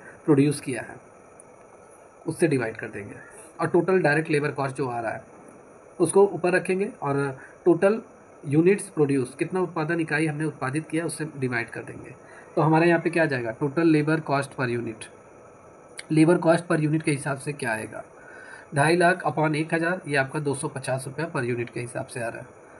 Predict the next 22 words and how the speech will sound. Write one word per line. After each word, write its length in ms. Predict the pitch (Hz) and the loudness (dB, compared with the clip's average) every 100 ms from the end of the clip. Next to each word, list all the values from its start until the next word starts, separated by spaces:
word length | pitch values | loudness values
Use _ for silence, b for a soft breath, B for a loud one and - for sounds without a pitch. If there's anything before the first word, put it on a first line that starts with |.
| B - | B 6
बहुत 260 | 185 226 | 6 8
simple 320 | 202 156 131 | 4 -2 -4
है, 100 | 120 131 | -6 -8
अरे 140 | 175 226 | -4 -4
ये 80 | |
तो 140 | 214 233 | -2 -4
एक 280 | - 220 220 | 0 0 0
समय 240 | 196 208 | 0 0
मैं 160 | 196 196 | 0 0
कह 140 | 202 | 0
सकता 240 | 190 185 190 | -2 -2 -2
हूँ 100 | 202 | 0
ये 200 | 180 196 | 2 2
तो 160 | 190 | 2
आपका 220 | 190 180 202 | 0 2 2
early 340 | 165 160 180 | 2 4 2
एक 120 | 143 - | 2 -4
तरीके 240 | 139 139 | -6 -6
से 100 | 139 | -8
आप 140 | 123 | -8
लगा 140 | 131 123 | -6 -8
लेंगे। 300 | 113 - | -10 -16